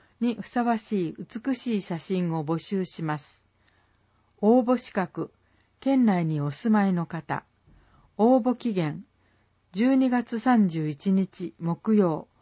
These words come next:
当日消印有効。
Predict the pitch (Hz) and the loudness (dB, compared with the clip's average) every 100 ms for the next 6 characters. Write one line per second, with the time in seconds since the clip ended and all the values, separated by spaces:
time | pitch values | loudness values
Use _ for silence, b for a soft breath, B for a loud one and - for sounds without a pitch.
0 | _ _ _ - 247 262 233 220 226 220 | _ _ _ -2 2 2 0 -2 0 0
1 | - 208 202 240 247 233 220 202 196 190 | -2 -4 -4 0 2 4 4 4 4 2
2 | - 180 160 - | 0 -2 0 -4